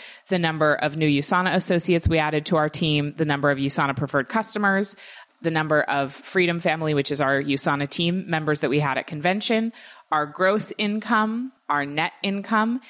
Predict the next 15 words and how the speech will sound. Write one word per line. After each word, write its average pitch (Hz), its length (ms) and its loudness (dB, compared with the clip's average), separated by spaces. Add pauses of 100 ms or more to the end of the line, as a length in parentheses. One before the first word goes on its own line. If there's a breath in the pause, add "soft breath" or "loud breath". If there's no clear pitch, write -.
(280 loud breath)
and 160 220 0
then 139 280 0
our 139 200 2
list 135 420 0
growth. - 280 -6
So 220 180 2
those 277 240 0
are 370 80 4
some 294 160 0
of 233 100 2
the 185 120 2
roundup 160 480 0
of 143 140 0
just, 143 260 -2
like, 131 320 -2